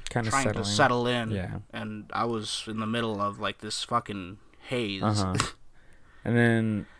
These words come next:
Speaker 2: But
Speaker 1: I don't even remember what happened in twenty eighteen, really. I think we just kinda took, I don't think I, I don't, I'm trying to remember the next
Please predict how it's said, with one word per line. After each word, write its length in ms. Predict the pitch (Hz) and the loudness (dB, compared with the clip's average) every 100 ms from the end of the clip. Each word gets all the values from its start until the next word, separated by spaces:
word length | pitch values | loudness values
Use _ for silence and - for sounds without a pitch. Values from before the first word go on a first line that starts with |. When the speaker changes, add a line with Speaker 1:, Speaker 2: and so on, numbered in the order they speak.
| - | -6
Speaker 2:
But 240 | - 143 - - - | 4 4 4 -6 -8
Speaker 1:
I 60 | 135 | -2
don't 140 | 185 | 2
even 220 | 208 139 117 | 4 4 2
remember 360 | 113 117 117 | 2 2 2
what 160 | 104 104 | 4 4
happened 260 | 107 - 104 | 2 0 -2
in 100 | 101 | -2
twenty 340 | - 107 98 117 | -2 -2 0 -2
eighteen, 400 | - 104 95 98 | -4 -4 -4 0
really. 420 | 110 113 98 101 | 0 2 0 0
I 60 | |
think 180 | 104 110 | -2 -2
we 80 | 113 | -4
just 180 | 104 - | -6 -4
kinda 240 | 110 107 - - | -4 -4 -4 -12
took, 320 | - 117 - - - - - - - - - - - - - - - - - - - - | -4 -4 -4 -10 -18 -20 -20 -20 -20 -20 -20 -20 -20 -20 -20 -20 -20 -20 -20 -20 -14 0
I 40 | |
don't 140 | 120 - | 0 2
think 160 | 131 | 4
I, 200 | 120 113 | 4 6
I 20 | |
don't, 180 | 135 143 | 4 4
I'm 160 | 135 120 | 4 2
trying 160 | - | 4
to 60 | 143 | 6
remember 680 | 131 127 123 123 117 - - 117 - | 6 6 6 4 4 0 -6 -12 2
the 140 | 117 | 2
next 380 | 110 113 113 | 4 0 0